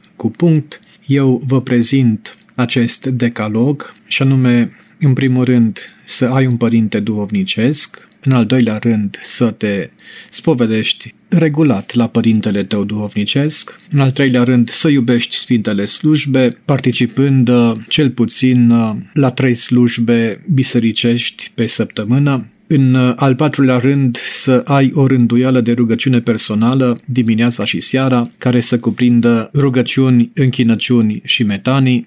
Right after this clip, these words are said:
În al cincelea rând, să citești în fiecare zi câte două capitole din Noul Testament și, uh, o catismă din, uh, Psaltire. În al șaselea rând, să îți păzești mintea,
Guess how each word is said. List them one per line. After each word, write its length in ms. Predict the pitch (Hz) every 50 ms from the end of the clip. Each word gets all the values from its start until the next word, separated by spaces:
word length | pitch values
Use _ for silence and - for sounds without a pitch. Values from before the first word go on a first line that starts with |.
| _ -
În 120 | - 143
al 140 | 143 143 139
cincelea 460 | 135 - 185 165 156 - 156 139 131
rând, 360 | 120 123 135 143 147 147 139 - - - - -
să 180 | - - - 165
citești 480 | - 160 143 - 156 151 147 - -
în 80 | 127 120
fiecare 460 | - 135 131 120 - 127 120 113 113
zi 200 | 113 - 131 127
câte 280 | 120 - 120 - 120 113
două 300 | 110 131 135 135 123 104
capitole 600 | - 107 107 - 123 117 - 120 113 110 110 104
din 380 | 98 98 117 113 113 113 113
Noul 260 | 113 123 123 117 104
Testament 840 | 92 98 104 98 - - - 101 98 101 107 113 123 143 143 143 - -
și, 520 | - - - - - 127 123 120 117 117 117
uh, 300 | 117 117 113 113 110 104 - - _ -
o 120 | - 147
catismă 560 | 127 131 120 - - 120 117 - - 117 113
din, 320 | 104 101 110 110 107 104 104
uh, 120 | 101 95 98
Psaltire. 760 | - - - - 110 98 95 - 113 117 123 135 147 156 - - _ _
În 100 | - 165
al 140 | 151 147 139
șaselea 600 | 127 - - 185 175 - 170 143 131 127 123 120
rând, 440 | 117 120 127 147 165 165 147 - -
să 260 | - - - - - 139
îți 280 | 135 135 123 - - -
păzești 560 | - 131 120 120 139 139 135 135 - - -
mintea, 680 | 123 123 120 117 107 107 107 - 120 123 139 143 -